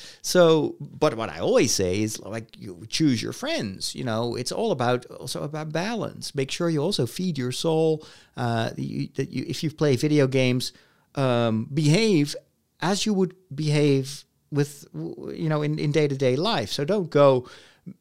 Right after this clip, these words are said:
uh, walking around like this big aggressive people who's always yelling at others, uh, when they're in co-op. No, try to be ki-, your, your faith and your upbringing should become visible in, in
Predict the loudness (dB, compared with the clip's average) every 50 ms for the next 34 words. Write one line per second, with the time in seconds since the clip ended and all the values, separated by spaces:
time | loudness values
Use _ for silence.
0 | _ -4 -2 0 2 2 2 2 0 0 0 0 0 0 0 0 2 2 2 2
1 | 2 0 -2 -2 -2 -4 -2 -2 -2 -2 -2 -4 -6 -4 0 2 2 2 0 -2
2 | -4 0 0 2 2 2 0 -2 -4 -4 -4 -4 -2 0 0 0 2 2 4 2
3 | 2 2 4 4 4 4 4 2 0 0 -2 -4 -6 -8 -8 -6 -4 -2 0 0
4 | 0 0 0 -2 -6 -6 -4 -2 -2 -2 -2 -4 -6 -10 -20 -20 _ -6 -2 0
5 | 2 4 4 2 2 -4 _ _ _ -20 -20 -18 -14 -10 -6 -6 -6 -4 0 2
6 | 4 4 4 2 0 -2 -4 -8 -12 -20 _ -20 _ _ _ _ _ _ _ _
7 | _ _ _ -4 -2 -2 -2 -2 -4 -6 -8 -14 -20 _ _ _ _ -12 -6 -2
8 | -2 0 0 -2 -4 -6 -6 -8 -10 -8 -6 0 4 6 6 6 6 2 0 0
9 | 2 2 4 4 2 0 -2 -4 -10 _ _ _ _ -20 -18 -10 -4 -2 0 2
10 | 2 0 0 -2 -6 -16 -20 _ _ _ _ _ _ _ -6 -4 -4 -2 -4 -4
11 | -4 -2 0 0 2 0 -2 -2 0 -2 0 0 0 -2 -4 -4 -4 -4 -4 -6
12 | -6 -6 -4 -4 -2 -2 -2 -2 -2 -2 -2 -2 -2 -2 -4 -4 -6 -8 -8 -6
13 | -4 -4 -4 -4 -6 -8